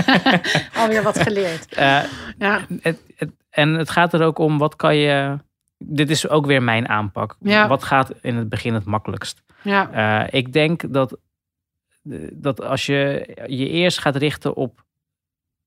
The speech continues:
Speaker 2: dagelijks eh, dagelijkse consumptie van jouw thee,
Speaker 1: Ja.
Speaker 2: dan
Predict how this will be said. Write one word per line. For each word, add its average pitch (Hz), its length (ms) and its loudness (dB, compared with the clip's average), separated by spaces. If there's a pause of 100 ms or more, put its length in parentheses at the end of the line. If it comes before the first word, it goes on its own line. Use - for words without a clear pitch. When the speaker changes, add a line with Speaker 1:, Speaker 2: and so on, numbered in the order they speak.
(120)
Speaker 2:
dagelijks - 920 -2 (240)
eh, 127 240 -6
dagelijkse 131 500 0
consumptie 123 540 -4
van 113 160 -2
jouw 107 160 0
thee, 147 380 -2
Speaker 1:
Ja. 202 360 2 (180)
Speaker 2:
dan 131 360 2